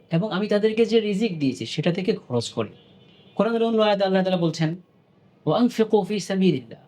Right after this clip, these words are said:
ওয়া লা তুলকু বিআইদিকুম ইলা তাহলুকা।" আল্লাহর রাস্তায় তোমরা খরচ করো এবং নিজেদেরকে তোমরা ধ্বংসে নিক্ষেপ করো না। তো এই আয়াতে আল্লাহ তাআলা কি বলছেন? আল্লাহ বলছেন তোমরা খরচ করো এবং ধ্বংসে নিক্ষেপ করো না। এর মানে কি? খরচ না করলে তুমি ধ্বংসে নি-,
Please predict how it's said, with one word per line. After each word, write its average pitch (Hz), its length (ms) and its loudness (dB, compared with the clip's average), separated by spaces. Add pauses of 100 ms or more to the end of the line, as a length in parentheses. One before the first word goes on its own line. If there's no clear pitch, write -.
(100)
ওয়া 156 100 4
লা 196 180 4
তুলকু 247 360 -2
বিআইদিকুম 220 600 0
ইলা 180 100 2
তাহলুকা।" 127 420 -6
আল্লাহর 196 240 -2
রাস্তায় 233 220 0
তোমরা 240 160 4
খরচ 214 340 -2
করো 113 280 -6 (360)
এবং 175 280 4
নিজেদেরকে 190 460 4
তোমরা 214 200 0
ধ্বংসে 165 440 0
নিক্ষেপ 269 380 2
করো 120 160 -6
না। 107 100 -16 (680)
তো 247 60 2
এই 233 80 6
আয়াতে 240 260 2
আল্লাহ 254 220 2
তাআলা 262 180 2
কি 311 120 4
বলছেন? 143 420 -2
আল্লাহ 202 200 0
বলছেন 208 300 0
তোমরা 240 200 2
খরচ 262 340 -2
করো 285 220 -2
এবং 277 200 -4
ধ্বংসে 170 300 0
নিক্ষেপ 170 280 -4
করো 127 140 -4
না। 143 80 -2
এর 185 60 0
মানে 226 160 2
কি? 143 140 -2
খরচ 208 260 -2
না 233 140 -2
করলে 240 180 -4
তুমি 233 160 2
ধ্বংসে 190 280 2
নি-, 220 80 -6